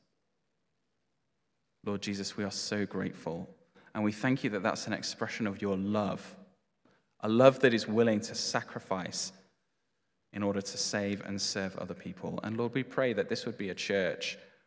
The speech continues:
where that sacrificial burden lifting would take place.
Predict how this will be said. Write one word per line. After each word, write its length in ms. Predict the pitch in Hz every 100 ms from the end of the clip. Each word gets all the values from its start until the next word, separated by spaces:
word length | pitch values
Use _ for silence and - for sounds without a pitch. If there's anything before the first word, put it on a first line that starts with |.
| _ -
where 100 | 104
that 160 | 98 -
sacrificial 880 | - - - 127 113 - 104 92 92 - - -
burden 420 | 113 113 107 104
lifting 420 | 107 - - 95
would 140 | 95 92
take 260 | - 95
place. 480 | - 87 82 - -